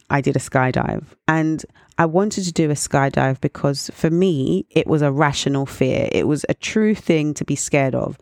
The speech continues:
Jumping out of an aeroplane with a stranger strapped to your back is definitely something to be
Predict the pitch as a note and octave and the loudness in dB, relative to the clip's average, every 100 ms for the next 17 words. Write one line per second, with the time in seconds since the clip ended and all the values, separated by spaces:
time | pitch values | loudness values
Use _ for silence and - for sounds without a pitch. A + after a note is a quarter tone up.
0 | - F#3+ G#3+ B3 C#4+ F3+ F3 - F#3+ F3+ | -2 0 2 0 0 0 0 -2 -2 0
1 | D3 C#3 C3+ - B2+ B2 A#2+ B2+ C3 - | 0 2 0 0 0 0 0 -2 -4 0
2 | E3+ F#3+ G#3+ G3 - F3+ - D#3+ D#3 B2+ | 2 2 0 -2 0 -2 -2 -2 0 0
3 | B2+ B2 - - C3+ B2 - D#3 D3+ - | 0 0 -4 -4 -2 -6 -2 0 0 0
4 | D3 D3 - D3 - C3 C3 - C3 C3 | 0 2 0 -2 0 -2 0 -2 -2 -2
5 | - B2 B2+ B2 | -4 -2 0 0